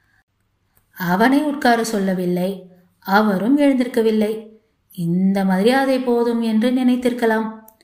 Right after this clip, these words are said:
"சார், இதுதான் அந்த காசு."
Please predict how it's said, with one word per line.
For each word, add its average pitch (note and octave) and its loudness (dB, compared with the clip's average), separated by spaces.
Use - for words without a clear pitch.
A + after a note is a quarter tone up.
"சார், A3+ 0
இதுதான் A3+ 4
அந்த B3 0
காசு." G#3+ -2